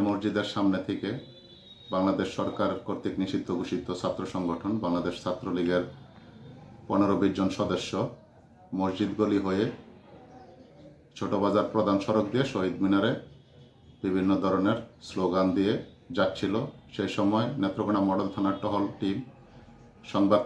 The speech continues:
পেয়ে দ্রুত ঘটনাস্থলে উপস্থিত হলে সেই নিষিদ্ধ ছাত্র সংগঠনের সদস্যরা ছত্রভঙ্গ হয়ে বিভিন্ন দিকে দৌড়ায় পালিয়ে যায়।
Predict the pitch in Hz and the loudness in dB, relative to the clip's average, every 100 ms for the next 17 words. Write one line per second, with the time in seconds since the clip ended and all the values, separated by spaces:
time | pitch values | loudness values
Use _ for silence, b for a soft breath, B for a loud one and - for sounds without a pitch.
0 | - 107 104 101 104 90 92 98 98 104 | 4 2 2 0 2 0 2 0 0 0
1 | 101 98 101 101 - 147 143 131 - - | -2 -4 -4 -4 -2 0 0 0 -6 -20
2 | - - - - - - - 98 95 101 | -20 -20 -20 -20 -20 -20 -6 0 2 2
3 | 107 92 104 104 - - - - - - | 2 0 0 0 -2 -10 -20 -20 -20 -2
4 | 110 - 107 110 98 110 104 107 - 95 | 0 0 0 2 2 4 4 2 2 -2
5 | 98 107 107 127 - - 101 101 98 101 | 0 0 2 2 0 -2 0 2 2 2
6 | 123 104 92 95 98 92 95 127 95 95 | 0 2 0 2 2 0 0 -2 0 0
7 | 95 95 - 92 87 76 73 | 2 0 0 0 2 0 -4